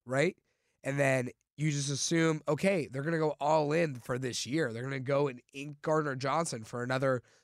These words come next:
two to three or maybe even four-year deal. And I don't think, even though, again, different position, but same unit, secondary, I don't think there's anyone out there saying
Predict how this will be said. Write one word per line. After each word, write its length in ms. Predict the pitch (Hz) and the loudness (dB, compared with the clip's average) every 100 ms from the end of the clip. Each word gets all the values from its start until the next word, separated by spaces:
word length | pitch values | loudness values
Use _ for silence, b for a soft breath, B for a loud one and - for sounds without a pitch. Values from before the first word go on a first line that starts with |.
| b b _ | b b _
two 180 | - 180 | 2 4
to 80 | 156 | 2
three 320 | 156 165 160 | 0 2 2
or 100 | 143 | 2
maybe 280 | 143 156 151 | 0 2 2
even 200 | 143 127 | 0 -4
four-year 460 | - 151 139 131 | -2 0 0 -2
deal. 500 | 123 131 165 131 107 b b _ _ - | -2 0 2 0 -2 b b _ _ -4
And 340 | 147 147 127 - _ | 2 2 0 -6 _
I 80 | 143 | 0
don't 120 | 175 | 0
think, 200 | 185 175 - | 0 -2 0
even 220 | 190 196 | 2 4
though, 120 | 190 | 4
again, 360 | 170 156 156 135 | 4 2 0 0
different 300 | 147 151 139 | -2 -4 -4
position, 520 | 143 127 151 - 131 117 | -4 0 0 0 -4 -4
but 220 | 127 120 | -4 -2
same 480 | - 135 139 139 139 _ _ | -2 2 2 0 -4 _ _
unit, 640 | 123 139 180 117 95 - - _ _ _ | -4 0 2 0 -4 -12 -14 _ _ _
secondary, 800 | - 170 180 123 107 101 101 - _ _ b b b b b - | -4 -2 -2 -6 -6 -8 -12 -14 _ _ b b b b b -2
I 80 | |
don't 100 | 165 | 0
think 120 | 170 160 | 2 0
there's 140 | 151 | 2
anyone 200 | 151 135 | 2 2
out 200 | 127 147 | 0 0
there 120 | 127 | -2
saying 440 | 123 139 123 117 | 0 0 0 -2